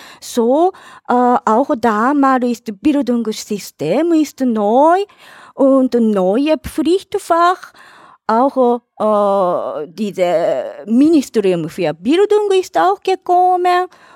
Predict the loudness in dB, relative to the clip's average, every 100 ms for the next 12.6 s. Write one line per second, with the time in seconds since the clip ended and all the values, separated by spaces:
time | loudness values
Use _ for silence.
0 | _ 0 2 2 0 -2 0 0 0 0
1 | -2 -2 -4 -2 -2 0 0 2 2 0
2 | -2 0 2 0 0 -2 0 0 0 -2
3 | 0 0 0 0 0 -2 -2 0 0 -2
4 | -4 0 0 0 -2 -4 -4 -2 -2 0
5 | -4 -8 _ -12 -2 0 -2 -10 -8 -8
6 | -8 -10 -8 -8 -8 -10 -12 -12 -12 -6
7 | -6 -6 -6 -2 0 -2 -4 -4 -4 -10
8 | -2 0 2 2 0 0 2 2 2 0
9 | -2 -4 -4 0 2 2 0 -6 -4 0
10 | 0 -2 -2 0 0 -2 -4 -4 -4 -6
11 | 0 2 0 -4 -16 -20 -10 -4 -2 -2
12 | -6 -8 -8 -6 -6 -6